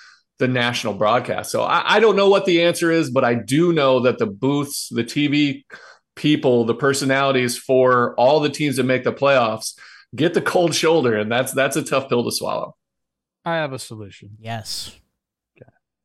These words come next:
Speaker 2: Because people complain about who's in the booth. That's what we're talking
Speaker 3: Right.
Speaker 2: about now. Like, you, you get so used to having people that you like, and then all of a sudden the national broadcast, there's been people there in that, in those positions that,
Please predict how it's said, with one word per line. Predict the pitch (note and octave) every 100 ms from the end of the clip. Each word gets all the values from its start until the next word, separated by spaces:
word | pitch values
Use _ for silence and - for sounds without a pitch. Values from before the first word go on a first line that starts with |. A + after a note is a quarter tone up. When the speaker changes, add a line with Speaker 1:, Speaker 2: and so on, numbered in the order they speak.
| _ _ _ _
Speaker 2:
Because | G#3 A3
people | A3+ A#3+ G#3
complain | G3+ C#3 E3+ F3+
about | E3 C#3+
who's | C3 D#3+ D3+ C3
in | C#3 D3+
the | B2+
booth. | G#2+ B2+ F#2 -
That's | A#2 A2+ -
what | A2
we're |
talking | G#2+ A2+ F#2 A2+
Speaker 3:
Right. | E2+
Speaker 2:
about | D#2+ -
now. | E2 D2 _ _ _ _ _ _ _ _ -
Like, | B2
you, | C#3+
you | C3+ C#3+
get | D3 C#3
so | - C#3
used | C#3+ C#3 -
to | C3
having | C3+ C3 C3
people | - C#3+ C#3
that | B2+ -
you | C3
like, | A#2 A#2+ A#2 A#2 A2+
and |
then | A2+
all | A2+
of |
a | -
sudden | A2+ A2
the |
national | A#2 A2 A2+
broadcast, | A#2+ A2 A#2+ A2+
there's | A#2+ A2
been | A#2 A#2
people | A#2+ G#2+ A#2 A#2 A2
there | A2+ G#2 G#2+ D#3+ F#3
in | C3 B2+ B2+
that, | B2+ B2+
in | B2 C3
those | C#3 C#3
positions | C#3 A#2+ B2 - C#3+ B2+
that, | A#2+ C#3